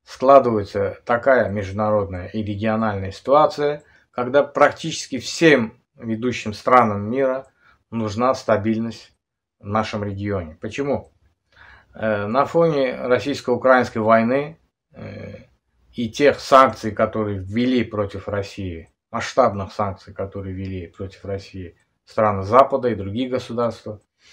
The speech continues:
м, фактически происходит отсекание Евро-, э, России от Европы, от традиционных цепочек транзитных, поставок,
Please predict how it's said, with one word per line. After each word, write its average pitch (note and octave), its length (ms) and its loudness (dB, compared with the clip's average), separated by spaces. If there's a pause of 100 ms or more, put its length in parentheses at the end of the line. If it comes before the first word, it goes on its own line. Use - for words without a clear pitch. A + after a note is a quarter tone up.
(520)
м, G#2+ 220 -12
фактически B2 640 -2
происходит A#2+ 640 0
отсекание B2 1000 2
Евро-, G#2+ 320 -4
э, G#2 840 0
России A#2+ 360 -2
от G#2 180 -2
Европы, C3+ 680 0 (180)
от G#2+ 180 -8
традиционных G#2+ 680 -4
цепочек - 560 -2
транзитных, B2+ 680 0
поставок, C3 640 6